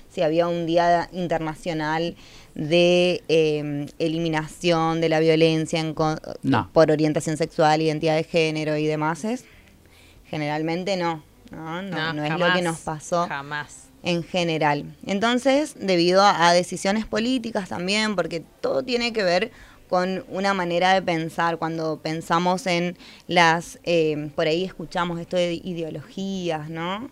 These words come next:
Speaker 3: Claro.
Speaker 1: Como hablan de ideas. Hay ideas que son un poco más amorosas con la humanidad y otras que no, como
Speaker 2: Ujú.
Speaker 1: hemos visto a lo largo de la historia. Pero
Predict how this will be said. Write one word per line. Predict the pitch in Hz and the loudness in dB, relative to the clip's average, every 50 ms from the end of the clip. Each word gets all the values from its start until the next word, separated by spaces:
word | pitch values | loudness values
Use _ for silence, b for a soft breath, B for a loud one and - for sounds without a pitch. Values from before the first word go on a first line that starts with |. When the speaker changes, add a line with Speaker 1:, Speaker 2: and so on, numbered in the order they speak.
| B B B | B B B
Speaker 3:
Claro. | B 170 156 143 143 143 165 190 - | B -12 -12 -12 -12 -16 -18 -16 -10
Speaker 1:
Como | - - 226 226 | -6 -4 -2 0
hablan | 233 226 240 269 285 320 349 370 320 | 2 2 2 2 2 0 0 0 2
de | 254 | 2
ideas. | 214 185 190 185 175 156 151 147 143 - - - 170 - - - - - - - | 4 6 6 8 8 6 4 2 -8 -14 -20 -20 -20 -20 -20 -20 -20 -16 -6 -2
Hay | 151 147 156 165 175 | 0 2 2 4 4
ideas | 175 190 196 208 214 - | 6 8 6 6 4 2
que | 202 175 | -6 -6
son | - - 175 175 | -2 -2 -2 0
un | 185 180 165 | -2 -2 -2
poco | 175 170 185 185 | -2 -2 -2 -2
más | 185 175 165 170 180 175 - | -2 -2 -2 -2 -4 -6 -10
amorosas | - 180 165 160 160 151 165 160 - 208 208 208 - | -10 -10 -8 -6 -4 -6 -6 -6 -6 -8 -8 -8 -10
con | - 175 165 165 160 160 156 | -10 -8 -6 -6 -4 -4 -4
la | 156 160 | -4 -4
humanidad | 165 165 165 170 185 196 220 277 - - - | -4 -4 -4 -4 -2 0 0 0 0 -2 -4
y | - - 170 | -2 0 0
otras | 160 151 151 156 170 - | 0 0 0 -2 -2 -4
que | - 165 156 | -4 -4 -2
no, | 151 160 - - _ - - 143 147 | -2 -4 -6 -8 _ -8 -6 -2 0
como | 165 160 151 156 160 | 0 2 2 0 0
Speaker 2:
Ujú. | 208 - | 0 0
Speaker 1:
hemos | 165 175 180 180 180 | 0 0 0 0 0
visto | 190 196 185 - 208 | 0 -4 -4 0 0
a | 202 | 0
lo | 190 180 | 2 2
largo | 175 233 240 254 220 208 | 4 6 6 6 6 6
de | 190 185 | 4 2
la | 180 175 | 2 -2
historia. | 175 170 - 175 170 160 160 165 170 180 - | -4 -4 -2 -2 -2 -2 -4 -6 -8 -8 -2
Pero | - 262 262 254 233 220 208 208 220 | 0 2 2 2 2 0 -2 -6 -8